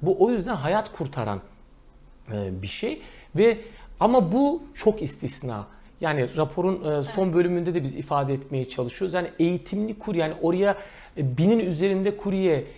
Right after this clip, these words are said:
Speaker 1: gittiyse eğitimli kurye sayısı onu on beşi geçmez.
Speaker 2: Ha, mesela
Speaker 1: Böyle bir
Speaker 2: şimdi
Speaker 1: oran.
Speaker 2: oraya bağlayacağım. Yani o zaman, e, ne yapılması lazım kısmında aslında en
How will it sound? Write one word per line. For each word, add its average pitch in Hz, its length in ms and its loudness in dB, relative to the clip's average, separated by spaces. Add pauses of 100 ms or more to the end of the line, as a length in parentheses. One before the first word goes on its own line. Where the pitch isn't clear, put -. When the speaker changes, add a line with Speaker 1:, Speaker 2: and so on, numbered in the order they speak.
(140)
Speaker 1:
gittiyse 202 800 -4 (320)
eğitimli 208 580 0
kurye 202 320 -4
sayısı 196 560 -2 (260)
onu 196 180 4
on 185 180 4
beşi 147 220 0
geçmez. 131 600 -2 (200)
Speaker 2:
Ha, 262 80 -6 (200)
mesela 180 240 6
Speaker 1:
Böyle 175 120 12
bir 151 120 6
Speaker 2:
şimdi 147 100 6
Speaker 1:
oran. 135 200 6
Speaker 2:
oraya 262 380 4
bağlayacağım. 190 500 4
Yani 208 440 4
o 240 120 4
zaman, 269 380 4 (100)
e, 254 340 2
ne 302 120 6
yapılması 254 540 -2
lazım 226 340 2
kısmında 269 420 -2
aslında 294 280 -2
en 285 200 0